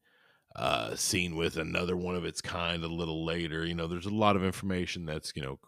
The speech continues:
new and cool. But think of that, think of, um, <sighs> there's other things that are like that. And I had one, and now I've forgotten it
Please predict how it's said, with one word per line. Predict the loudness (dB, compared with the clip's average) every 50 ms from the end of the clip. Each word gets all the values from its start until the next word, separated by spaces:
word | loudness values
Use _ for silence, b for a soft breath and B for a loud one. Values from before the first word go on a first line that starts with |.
| _ -8
new | -4 0 2 4 4 4
and | 2 0 -4 -4
cool. | -2 0 0 0 0 -4 -6 b b b b b b b b b b b b _ _ -10
But | -10 0 6 8 10 10 10 8 6 4
think | 4 4 6 4
of | 4 6
that, | 6 8 8 8 6 4
think | 4 0 0 0 0
of, | -2 -4 -6 -10 -12 _ _ _ _ -16 -4 2 4
um, | 4 6 6 6 6 4 4 0 -4 b b b b b b b b b b b b _ _ _ _ _ -12 -12 _ _ _ _ _ _ _ _ _ _ _ _ _ _ _ _ _ _ _ _ _ _ _ _ _ _ _ _ _ _ _ _ -20
<sighs> | B B B B B B B B B B 0
there's | 2 4 4 6 6
other | 4 4 4 2
things | 0 0 0 0 -2 -2 -4
that | -6 -4 -4
are | -4
like | -4 -4 -4 -6 -6 -8
that. | -8 -8 -10 _ -12 -10
And | -10 -8 -6 -4
I | -2 -2 -2
had | -2 0 0 0 0
one, | -2 -2 -4 -4 -4 -6
and | -6 -6 -4 -4
now | -2 -2 0 0 -2
I've | -2 -4
forgotten | -6 -4 -4 -4 -4 -4 -6 -10 -12
it | -16 -16 -18